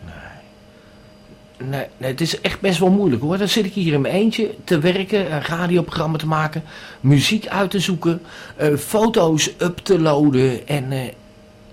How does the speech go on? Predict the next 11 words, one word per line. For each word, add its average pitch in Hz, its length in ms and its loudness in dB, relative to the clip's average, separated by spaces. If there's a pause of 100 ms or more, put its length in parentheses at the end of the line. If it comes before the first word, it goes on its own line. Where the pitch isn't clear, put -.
(160)
dan 151 240 -2
allemaal 170 340 0
proberen 143 640 0
dat 143 240 -2
je 127 140 0
dat 165 240 -2
niet 165 380 0
door 143 360 -2
elkaar 127 360 0
heen 151 320 -4
haalt. 80 540 -10